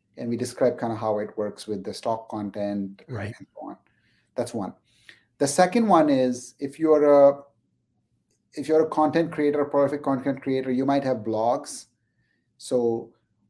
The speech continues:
Speaker 1: we can convert blogs to videos as well.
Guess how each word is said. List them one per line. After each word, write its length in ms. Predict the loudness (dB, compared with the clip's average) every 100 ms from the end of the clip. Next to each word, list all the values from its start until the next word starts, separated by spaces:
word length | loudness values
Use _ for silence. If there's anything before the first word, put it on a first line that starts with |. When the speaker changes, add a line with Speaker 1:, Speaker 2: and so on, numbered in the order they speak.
| _ -4
Speaker 1:
we 140 | -2
can 220 | 0 0
convert 600 | 0 0 2 2 0 -6
blogs 720 | 0 4 6 6 2 -8 -16 -8
to 120 | -6
videos 640 | -4 -4 -4 -6 -8 -16 -20 _ -16
as 140 | -12
well. 360 | -6 -4 -6 -12